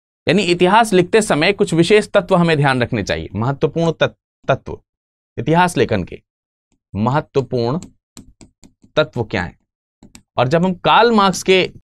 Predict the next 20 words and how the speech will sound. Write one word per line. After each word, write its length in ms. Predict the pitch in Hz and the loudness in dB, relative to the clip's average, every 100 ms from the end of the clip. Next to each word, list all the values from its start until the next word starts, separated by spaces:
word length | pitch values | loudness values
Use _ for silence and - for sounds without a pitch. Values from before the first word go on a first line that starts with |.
| _ | _
इतिहास 360 | 127 151 151 151 | -4 0 0 2
लेखन 280 | 135 156 151 | -2 0 0
की 100 | 139 | 0
बात 240 | 104 107 | 0 0
करते 280 | 117 110 160 | -2 -2 -2
हैं, 320 | 113 90 - _ _ - | -2 -4 -8 _ _ -4
तो 60 | - | 0
उसके 380 | 180 175 254 | 0 0 0
महत्वपूर्ण 580 | 247 185 175 180 175 180 | 2 2 2 0 0 0
जो 120 | 165 | 2
टर्म्स 460 | 170 170 151 160 - | 0 2 2 2 -2
हैं 180 | 139 135 | 0 2
या 60 | |
तत्व 340 | 131 143 139 131 | 2 -2 -2 -4
हैं, 140 | 131 | -2
वो 120 | 123 | -4
क्या 180 | 123 139 | -2 0
हो 140 | 98 87 | -2 -6
सकते 280 | - - | -12 -20
हैं? 120 | - | -20